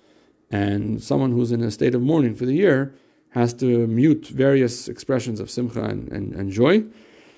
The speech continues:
And this is one of them. You don't say Shechianu in public during the year of mourning. So you should not be the one to light the menorah on the first night of,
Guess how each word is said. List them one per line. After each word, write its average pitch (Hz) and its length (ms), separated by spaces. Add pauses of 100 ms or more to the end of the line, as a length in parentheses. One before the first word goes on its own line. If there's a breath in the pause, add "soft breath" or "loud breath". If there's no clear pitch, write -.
(300 loud breath)
And 123 80
this 123 140
is 117 80
one 107 140
of 98 80
them. 92 140 (540)
You 110 100
don't 117 160
say 113 160
Shechianu 104 440
in 101 100
public 107 320
during 107 260
the 101 60
year 104 240
of 104 80
mourning. 101 300 (540 soft breath)
So - 80
you 101 60
should 120 140
not 120 140
be 127 60
the 147 100
one 202 180
to 156 80
light 151 280
the 139 40
menorah 131 220
on 123 80
the 120 60
first 110 260
night 101 180
of, 101 240